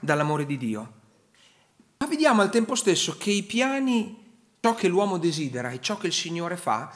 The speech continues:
viaggiano su due binari contrapposti. Marta e Maria desidererebbero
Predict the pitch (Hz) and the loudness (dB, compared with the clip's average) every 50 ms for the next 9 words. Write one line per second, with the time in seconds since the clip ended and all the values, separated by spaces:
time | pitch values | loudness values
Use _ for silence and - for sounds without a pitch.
0 | - - - 190 220 226 233 220 214 233 233 233 220 - - 180 180 185 175 175 | -18 -10 -4 0 0 0 0 0 -2 -4 -4 -4 -4 -6 -4 0 0 0 2 0
1 | 185 185 190 190 185 - 175 160 151 160 165 156 - 131 110 113 - - - 120 | -2 -2 -2 -4 -4 -6 -6 -6 -6 -6 -8 -6 -4 -4 -4 -4 -4 -8 -10 -10
2 | - - - - - - 165 185 208 226 240 247 233 - - 247 247 254 - - | -12 -14 -18 -20 -10 -2 4 6 6 6 6 4 0 -4 -4 -4 -4 -6 -8 -16
3 | - - - - 160 170 170 170 160 139 123 123 139 170 180 - - - - - | -20 -8 -2 0 2 4 4 2 2 0 -4 -4 -4 -4 -6 -8 -14 -20 -20 -8
4 | - 160 190 180 208 220 202 233 240 233 226 214 185 147 131 127 127 123 127 160 | -2 -2 0 0 0 0 2 2 2 2 2 2 2 0 0 -2 -2 -2 -2 -4
5 | 180 - - - | -6 -8 -12 -20